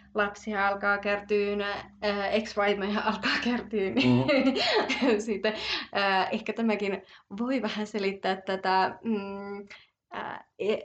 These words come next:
Speaker 1: eriävää mielipidettä verotuksesta Ruotsin valtion ka-,
Speaker 2: Aivan.
Speaker 1: kanssa, mutta tota, e-, en spekuloi sen enempää, koska en tosiaan tiedä,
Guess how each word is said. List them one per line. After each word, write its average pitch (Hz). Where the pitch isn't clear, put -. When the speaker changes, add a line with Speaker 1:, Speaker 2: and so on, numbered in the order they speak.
Speaker 1:
eriävää 202
mielipidettä 190
verotuksesta 196
Ruotsin 202
valtion 226
ka-, 226
Speaker 2:
Aivan. 240
Speaker 1:
kanssa, 202
mutta 214
tota, -
e-, -
en 254
spekuloi 220
sen 196
enempää, 196
koska -
en -
tosiaan -
tiedä, -